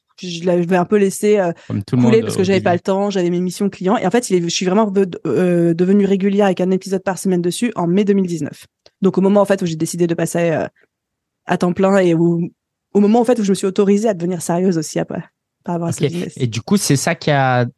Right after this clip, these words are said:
Speaker 2: qui a amplifié, euh, ton, euh,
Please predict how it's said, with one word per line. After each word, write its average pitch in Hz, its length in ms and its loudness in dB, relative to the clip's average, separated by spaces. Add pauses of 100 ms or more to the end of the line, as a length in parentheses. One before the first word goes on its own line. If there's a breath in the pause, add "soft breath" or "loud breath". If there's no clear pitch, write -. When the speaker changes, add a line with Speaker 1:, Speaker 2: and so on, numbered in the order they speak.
(160)
Speaker 2:
qui - 140 -6
a 120 300 0
amplifié, 165 1080 -2
euh, 117 580 0 (200)
ton, 127 280 0
euh, 107 220 0